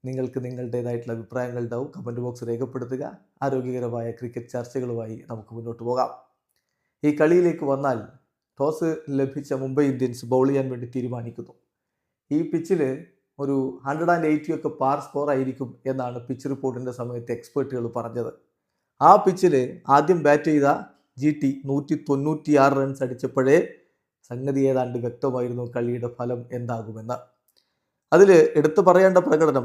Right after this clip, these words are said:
സായി സുദർശൻ അറുപത്തിമൂന്ന് റൺസ്, കിടിലൻ പ്രകടനം. ബട്ട്ലർ മുപ്പത്തിയൊമ്പത്, ഗില്ല് മുപ്പത്തിയെട്ട്.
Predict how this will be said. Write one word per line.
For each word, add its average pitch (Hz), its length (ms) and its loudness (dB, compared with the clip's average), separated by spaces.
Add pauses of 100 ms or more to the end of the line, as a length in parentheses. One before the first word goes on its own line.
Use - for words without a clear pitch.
(140)
സായി 165 340 8
സുദർശൻ 160 440 2 (480)
അറുപത്തിമൂന്ന് 147 580 0
റൺസ്, 120 280 -6
കിടിലൻ 139 260 -2 (100)
പ്രകടനം. 127 380 -4 (120)
ബട്ട്ലർ 147 340 4 (100)
മുപ്പത്തിയൊമ്പത്, 135 640 0 (140)
ഗില്ല് 156 300 0
മുപ്പത്തിയെട്ട്. 139 640 -2